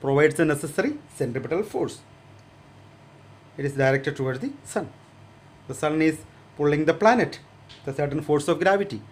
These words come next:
and the, this force of gravity provides the necessary centripetal force for the planet to move around the, in a circular path. Now another very simple common example is,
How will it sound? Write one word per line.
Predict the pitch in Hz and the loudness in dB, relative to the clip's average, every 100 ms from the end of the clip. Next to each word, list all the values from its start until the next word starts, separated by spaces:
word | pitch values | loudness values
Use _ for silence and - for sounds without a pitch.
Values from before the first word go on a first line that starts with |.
| - | -16
and | - 131 | -10 -8
the, | 131 - - - | -8 -10 -20 -8
this | 208 | -4
force | 160 160 156 | 2 2 2
of | 139 | -2
gravity | 127 131 131 139 147 - - - | 2 2 0 -2 -4 -8 -18 -8
provides | 139 139 147 143 | 0 4 4 4
the | 143 | 0
necessary | 135 139 156 180 294 - - | -2 -2 2 4 4 0 -6
centripetal | - 147 147 147 151 151 | 0 2 0 2 2 2
force | - 175 190 | 0 -2 -2
for | - 131 | -6 -4
the | 135 | -4
planet | 135 135 135 | -2 -4 -4
to | 139 | -6
move | 127 123 | -6 -4
around | 123 127 151 | -2 -2 -2
the, | 277 - - 131 | -4 -6 -16 -10
in | |
a | 139 | -6
circular | 151 147 175 190 | -4 -4 -4 -4
path. | 208 107 - - - - - - - - - - - - - - - | -6 -8 -12 -20 -20 -20 -20 -20 -20 -20 -20 -20 -20 -20 -20 -20 -2
Now | 233 269 254 | 4 8 8
another | 240 285 | 8 6
very | 240 247 262 | 8 8 6
simple | - 240 240 247 240 | 2 4 6 6 4
common | - 220 226 226 | 6 8 8 6
example | 180 165 220 180 175 - - - - - - | 6 8 8 6 2 -2 -16 -20 -20 -20 -16
is, | 170 175 | -4 -2